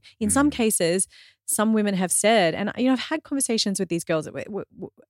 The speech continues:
Speaker 1: we're, we're like, they're like, "Hey, I've done the questioning, and at the end of the day, this is my chance to express
Speaker 2: Mm.
Speaker 1: myself in whatever way I want to. It's my art. It's an extension," like makeup. Some women can say, like, "It's an extension of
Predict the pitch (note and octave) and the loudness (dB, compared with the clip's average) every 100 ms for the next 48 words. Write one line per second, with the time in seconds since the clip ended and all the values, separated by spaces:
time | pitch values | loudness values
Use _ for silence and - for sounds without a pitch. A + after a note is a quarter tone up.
0 | _ G#3 G3+ F#3 G3+ G#3 G#3 G3 - - | _ 2 2 2 0 2 2 0 0 -10
1 | _ _ _ _ _ _ A#3 A#3+ A#3 A3 | _ _ _ _ _ _ 2 2 2 -2
2 | F3+ C#4+ G3 E3+ E3+ A#3+ C4 A#3 A#3+ C4 | -4 0 0 0 -2 -2 -2 -2 -2 0
3 | C#4+ C4 F#3+ F#3 - F#3+ A#3+ G3+ E3+ D#3+ | 0 0 -2 -2 -2 0 0 0 0 0
4 | G#3+ C4 G3+ - F3 E3 E3 G#3+ A3 _ | 0 -2 -4 -4 -4 -4 -2 -2 -4 _
5 | - - F3 A#3+ - - - - - E3 | -8 -4 -4 -2 -2 -4 -6 -4 -4 -2
6 | F#3+ - G3+ F#3+ G3 A#3 B3 F#3 E3+ F3 | -2 -2 -4 -4 -2 -2 -4 -6 -2 -2
7 | F3+ F#3+ F#3 F#3 F#3+ G3+ - D4 E4 - | -4 -4 -2 -2 -2 -4 -6 -6 -8 -12
8 | - - - - F3+ E3 - E3+ A3 D4 | -20 -18 -10 -6 -4 -4 -4 -2 0 0
9 | - - F#3+ - F3 - - G3+ A3 - | -4 -8 -8 -6 -6 -4 -4 -2 -2 -2
10 | A#3 A#3 A3+ C#4 - A3+ - _ - _ | -4 -2 0 0 0 -2 -4 _ -20 _
11 | - C4 C4 B3+ A#3+ A3+ A#3+ A3+ G#3+ A3+ | -4 0 4 4 2 -2 -2 -2 -2 -4
12 | - G#3+ - - G3+ G#3+ A#3 G#3+ F#3 - | -2 -2 -2 -4 0 0 0 0 -2 0
13 | F3 E3+ | 0 0